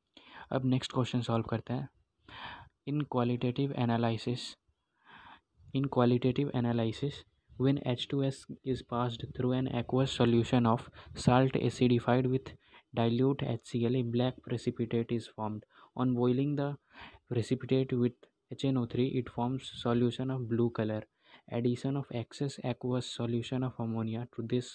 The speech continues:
solution gives। तो ब्लू सॉल्यूशन बना रहे, इसका मतलब समझ जाइए कि ये कॉपर होगा।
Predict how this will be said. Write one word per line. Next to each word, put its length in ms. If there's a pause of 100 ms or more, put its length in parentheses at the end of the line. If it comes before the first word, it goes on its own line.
solution 400
gives। 260 (1300)
तो 100
ब्लू 420
सॉल्यूशन 500
बना 240
रहे, 100
इसका 180
मतलब 220
समझ 260
जाइए 260
कि 100
ये 160
कॉपर 480
होगा। 280